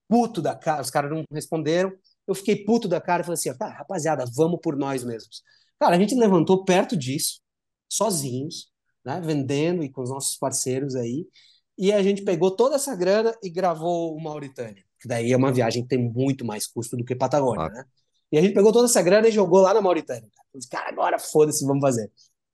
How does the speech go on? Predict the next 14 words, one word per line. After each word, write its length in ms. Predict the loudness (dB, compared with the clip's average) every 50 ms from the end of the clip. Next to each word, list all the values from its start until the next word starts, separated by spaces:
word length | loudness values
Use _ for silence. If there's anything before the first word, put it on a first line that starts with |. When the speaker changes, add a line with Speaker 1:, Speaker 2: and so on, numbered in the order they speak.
| _ _ _ 2
Speaker 1:
E 100 | 4 4
aí 260 | 6 6 6 4 4 2 2
deve 320 | 4 4 4 4 4 2 0
sair 300 | 0 0 2 2 4 2
esse 200 | 2 2 0 -2
ano. 240 | -2 -4 -8 -16 _ _ _ _ _ _ _ -8
Só 140 | -4 -2 0
que 80 | 0
Speaker 2:
Legal. 160 | 2 2 2 2
Speaker 1:
ainda 120 | 0 0
tinha 300 | -2 -2 0 0 0 0
muito, 420 | 0 2 2 4 2 2 0 -4 -8
porque 260 | -10 -10 -6 -4 -2
é, 760 | -2 0 0 -2 -4 -6 -8 -12 -14 -14 -14 -14 -16 -16 -18